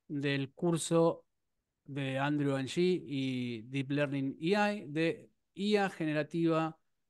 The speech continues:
para todos. Al completar este último examen, esta última semana, van a poder,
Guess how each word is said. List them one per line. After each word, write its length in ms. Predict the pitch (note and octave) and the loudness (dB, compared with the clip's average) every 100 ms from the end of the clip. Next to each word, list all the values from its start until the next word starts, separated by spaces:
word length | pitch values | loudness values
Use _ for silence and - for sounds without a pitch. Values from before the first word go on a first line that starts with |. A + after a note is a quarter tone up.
| _ | _
para 260 | - C#3 C3 | -2 0 0
todos. 380 | B2 A2+ G#2 - | -4 -6 -8 -10
Al 180 | C#3 C3+ | -8 -2
completar 560 | D3+ C#3+ D#3 G3 F#3+ | -2 -2 -2 2 2
este 480 | F#3 D#3 - E3 D#3+ | 2 -2 -2 -2 0
último 800 | D3+ E3 D#3+ E3 D#3+ D#3+ D#3+ D#3+ D3+ - | 0 0 0 0 0 2 0 -2 -4 -10
examen, 540 | - C#3+ - A3+ A3 E3+ | -14 -10 -2 0 2 0
esta 180 | C#3+ C#3+ | 0 0
última 400 | D3 D3 D#3+ F3 | 0 0 0 0
semana, 440 | G3+ A3+ A#3 A3+ | 0 -2 -2 0
van 160 | E3+ D3+ | 0 0
a 80 | |
poder, 380 | C3+ C#3+ D#3 D#3 | 0 0 0 -2